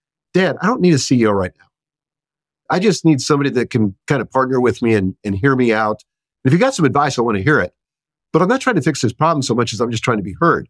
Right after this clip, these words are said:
And well, that really translates to the coaching world as well. Because first of all, I wanna make sure I understand the problem and I'm not trying to fix the wrong problem. But second of all, I think it's important for people to be heard.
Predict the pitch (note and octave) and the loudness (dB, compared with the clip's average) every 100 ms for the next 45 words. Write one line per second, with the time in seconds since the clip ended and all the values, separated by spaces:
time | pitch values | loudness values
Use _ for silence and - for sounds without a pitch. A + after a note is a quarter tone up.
0 | _ _ _ _ _ _ _ D#3 C#3+ C3 | _ _ _ _ _ _ _ -2 0 2
1 | D3 A3+ B3+ F#3 C3+ D3 C3 B2+ G#2+ - | 2 2 2 2 2 0 0 0 0 -2
2 | A2+ G2 C#3 C3+ A#2+ G2 G2 F#2+ F2+ - | -2 -2 0 -2 -2 -2 0 -2 -4 -10
3 | _ _ _ _ _ A2+ G#2 A#2 A#2 D#2+ | _ _ _ _ _ -4 0 0 0 -4
4 | - B2 C#3+ B2 - _ _ - C4+ D3 | -6 -2 0 -2 -6 _ _ -4 -2 0
5 | A2 G#2 G2+ _ _ _ _ _ - G#3 | 2 0 -4 _ _ _ _ _ -2 -2
6 | F3 B2 C#3 G#2+ A2 F#2 A2+ A#2 A2+ - | -2 -2 0 0 -2 -2 0 0 -2 -4
7 | D2 F#2 A#2 _ _ B2 B2+ B2+ D3 G#2+ | -6 -6 -12 _ _ -2 -2 -2 -2 -4
8 | G#2 G2+ G2+ F#2+ B2 B2 F2 D2 F#2+ A#2+ | -4 -2 0 2 2 0 -4 -6 -8 -14
9 | _ _ _ _ _ - C#3 C4 D4 D3 | _ _ _ _ _ -4 0 2 2 2
10 | A#2 A2+ - C#3+ - - - C3+ A#2 G#2 | 2 0 0 -2 0 0 0 0 -2 -4
11 | _ F#3+ G3+ A2+ G#2 - - B2+ C3 A#2 | _ -2 0 -2 -4 -6 -4 0 2 2
12 | G#2+ A2+ F2+ B2+ E3+ A3+ | 0 -2 -2 -2 0 -2